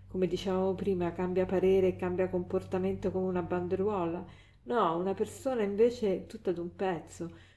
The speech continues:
Giovanni il Battista era coerentissimo, era fermo e saldo nei suoi principi. E, e quindi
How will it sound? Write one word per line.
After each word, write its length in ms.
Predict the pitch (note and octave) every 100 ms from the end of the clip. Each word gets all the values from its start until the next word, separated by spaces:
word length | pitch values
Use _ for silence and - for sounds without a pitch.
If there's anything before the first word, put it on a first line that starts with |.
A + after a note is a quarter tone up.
| _
Giovanni 320 | G#3 A3 A3
il 60 | F#3+
Battista 500 | G#3 G#3+ C4+ - F3+
era 160 | F3
coerentissimo, 1040 | F3 F#3+ F#3 F#3 F#3 A3 G#3 - F3 E3 E3
era 260 | F3 F3+ F3+
fermo 480 | - A3+ A3+ A3 F#3+
e 40 |
saldo 460 | F#3+ G3 G3 F3+ F3+
nei 140 | E3+
suoi 180 | E3+ F3
principi. 800 | F3 F3 - G3+ F#3 F3+ E3+ - - - - _
E, 760 | - G#3+ G#3 G3+ G3+ F#3+ F#3+ F3+
e 180 | - A#3
quindi 800 | D4+ D4+ G3+ F#3+ F#3 F3+ F3